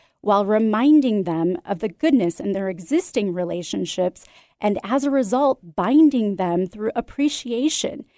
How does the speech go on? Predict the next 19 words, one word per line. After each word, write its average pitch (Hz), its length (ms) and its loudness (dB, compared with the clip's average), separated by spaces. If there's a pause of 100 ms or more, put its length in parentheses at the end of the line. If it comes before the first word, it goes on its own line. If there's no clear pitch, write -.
(200)
in 247 180 4
turn 320 540 2
lengthening 208 680 0
their 214 180 -4
relationships, 262 920 -2 (340)
all 196 220 0
of 233 120 -2
which 262 400 0
not 277 160 2
only 370 200 2
guarantees 294 540 2
one 240 160 -2
more 208 200 0
happiness, 175 760 -4 (380)
but 214 100 2
also, 247 400 2
as 180 160 0
stated 180 340 -2
earlier, 247 540 -2